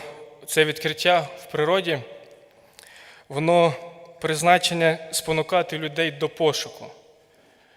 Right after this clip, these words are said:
До пошуку, коли Бог, він створив людину, він вклав в її серце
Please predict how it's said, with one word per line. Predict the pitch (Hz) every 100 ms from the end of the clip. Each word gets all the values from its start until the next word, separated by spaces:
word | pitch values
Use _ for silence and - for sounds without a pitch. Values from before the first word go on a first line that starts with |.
| _
До | 143 135
пошуку, | 190 185 160 143 131
коли | - 151
Бог, | 151 190 185
він | 170
створив | - 160 175 165
людину, | 160 175 190 165 - - - - -
він | 147 165
вклав | 151 185 190 175
в |
її | 165 165
серце | 151 - 185 175 -